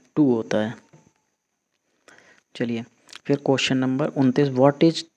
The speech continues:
what key is used to justify a paragraph? अनुच्छेद justify के लिए किस कुंजी का इस्तेमाल किया जाता है?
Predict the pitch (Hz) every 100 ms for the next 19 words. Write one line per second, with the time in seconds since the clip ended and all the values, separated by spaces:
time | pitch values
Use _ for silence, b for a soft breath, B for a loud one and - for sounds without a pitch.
0 | 139 127 147 151 - 156 - 147 131 135
1 | 147 - 127 123 - 139 131 143 147 120
2 | 117 123 139 - 135 131 - 156 151 131
3 | - 127 120 123 131 147 - 156 - 127
4 | 131 135 127 - 123 135 131 131 127 -
5 | 147